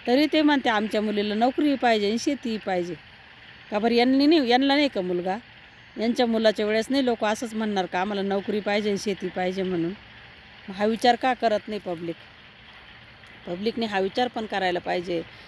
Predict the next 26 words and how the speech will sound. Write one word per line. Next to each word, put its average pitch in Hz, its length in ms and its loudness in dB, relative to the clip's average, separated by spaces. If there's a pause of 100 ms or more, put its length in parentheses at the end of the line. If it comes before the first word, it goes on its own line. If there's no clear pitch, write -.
(280)
का 185 80 -6
आपल्याला 214 480 2
मुलगा 233 320 0
आहे, 208 120 2
आपण 185 380 -2
तर 202 80 -4
लोकांची 196 380 -6
शेतमजुरी 208 560 -4
करतो, 202 420 -4
मग 185 140 -2
आपली 185 260 -6
मुलगी 202 320 -4
मागताय 226 480 0
लोक 196 240 -2
तर 185 160 -6 (680)
चांगल्या 214 320 0
दे-, 196 340 2
याच्याने 202 320 -2
तर 202 120 -6
द्यायला 226 340 2
पाहिजे 240 340 0
ना 208 240 -4 (120)
आनंदामध्ये. 196 760 -2
ती 190 120 -10
मुलगी 202 300 -2
जर 214 160 2